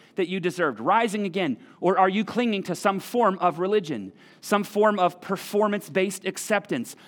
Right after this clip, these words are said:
I do these things, right? I come to church, I read my Bible, I pray, and therefore God should accept me.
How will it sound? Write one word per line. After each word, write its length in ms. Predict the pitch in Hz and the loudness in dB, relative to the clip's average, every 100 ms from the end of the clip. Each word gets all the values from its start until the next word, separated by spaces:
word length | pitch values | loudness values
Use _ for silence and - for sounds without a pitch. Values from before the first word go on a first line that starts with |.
| - | -2
I 140 | 160 165 | 0 2
do 300 | - 214 196 | 0 0 0
these 260 | 208 - | -2 -4
things, 420 | - 214 175 104 | -2 0 0 0
right? 200 | 127 170 | 2 4
I 100 | 175 | 4
come 260 | 180 - 220 | 2 -2 -2
to 120 | 190 | -2
church, 320 | 165 170 135 160 | -4 -4 -2 -2
I 60 | |
read 220 | 170 233 | -2 0
my 120 | 202 165 | 0 2
Bible, 340 | 151 135 131 | 0 0 2
I 100 | 156 | 0
pray, 280 | - 214 196 | 0 0 0
and 160 | 143 | 0
therefore 380 | 151 190 - 175 | 0 -2 -2 -2
God 260 | 147 175 165 | 0 0 0
should 160 | 175 | -4
accept 420 | 151 - 151 131 - | -6 -6 -8 -8 -8
me. 220 | 104 | -10